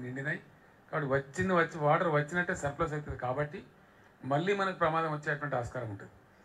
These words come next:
అందువల్ల మనందరం కూడా అలర్ట్గా ఉండి, Number one priority human loss కాకుండా చూసుకోవటం, Number two ప్రయారిటీలో ఈ శాశ్వత నివారణ చర్యలకు ఏం చేయాలో ఆలోచించుకోవటం,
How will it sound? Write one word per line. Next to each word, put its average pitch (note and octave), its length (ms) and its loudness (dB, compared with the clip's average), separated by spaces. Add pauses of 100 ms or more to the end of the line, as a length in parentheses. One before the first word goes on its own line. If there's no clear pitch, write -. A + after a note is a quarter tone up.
(320)
అందువల్ల D#3 640 2 (160)
మనందరం E3+ 540 0
కూడా E3 320 0 (340)
అలర్ట్గా D#3 380 2
ఉండి, D3 300 -2 (680)
Number C#3+ 220 4
one D#3 340 4
priority F3 400 4
human D#3 360 -6
loss D#3 200 -4
కాకుండా D3 280 -4
చూసుకోవటం, D3 460 -4 (640)
Number D3 240 2
two E3 180 0
ప్రయారిటీలో E3+ 640 2 (380)
ఈ D3+ 100 -2
శాశ్వత D#3 420 2
నివారణ D#3 460 2
చర్యలకు C#3+ 320 0
ఏం C3+ 220 -2
చేయాలో C#3+ 220 2
ఆలోచించుకోవటం, C3 640 -6